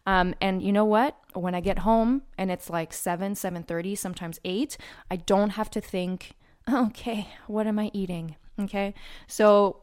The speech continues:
this is a tip that I really find useful. Guys, food prepping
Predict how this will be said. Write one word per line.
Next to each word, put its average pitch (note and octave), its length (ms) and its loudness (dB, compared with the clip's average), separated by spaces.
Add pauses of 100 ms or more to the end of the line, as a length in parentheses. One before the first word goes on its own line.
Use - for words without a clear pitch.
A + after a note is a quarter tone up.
this A3+ 400 4
is B3 100 0
a G#3+ 80 2
tip G#3 380 -2
that F#3 120 -2
I E3+ 80 -2
really G3 360 2
find F#3 340 -4
useful. F3 540 -2 (600)
Guys, F3 640 0
food A3+ 420 -2
prepping A#3 600 0